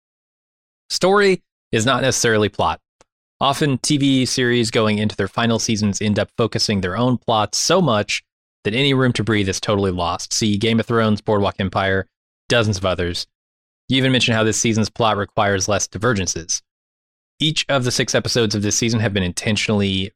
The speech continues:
themed and paced, trying to negotiate where that five minutes would be better used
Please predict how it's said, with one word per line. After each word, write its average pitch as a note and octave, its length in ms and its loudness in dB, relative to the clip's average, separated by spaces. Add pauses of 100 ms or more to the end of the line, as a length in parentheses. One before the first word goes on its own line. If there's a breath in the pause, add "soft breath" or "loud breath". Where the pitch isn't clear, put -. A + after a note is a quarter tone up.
(140)
themed A2+ 320 2
and F2 180 -6
paced, - 520 -4 (420)
trying G#2+ 220 0
to G#2+ 80 0
negotiate G2+ 520 2
where B2+ 360 2
that A#2 280 0
five A2 240 2
minutes G#2 280 0
would G2+ 80 -2
be F#2 80 -4
better G2+ 240 0
used G2 340 -2